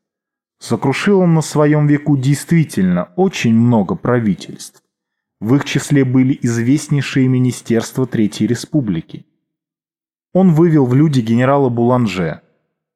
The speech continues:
и он же Буланже погубил, когда тот стал помышлять об их совместной диктатуре.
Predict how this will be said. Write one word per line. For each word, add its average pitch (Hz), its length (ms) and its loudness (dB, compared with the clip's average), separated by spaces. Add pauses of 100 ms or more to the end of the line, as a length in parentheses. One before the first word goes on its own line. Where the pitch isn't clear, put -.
(140)
и 151 200 -2
он 139 220 2
же 131 100 2
Буланже 123 540 0
погубил, 127 680 -2 (380)
когда 113 300 0
тот 110 280 -4
стал 107 280 -4
помышлять 110 720 -2
об 113 220 -2
их - 100 -8
совместной 117 580 -2
диктатуре. 101 800 -6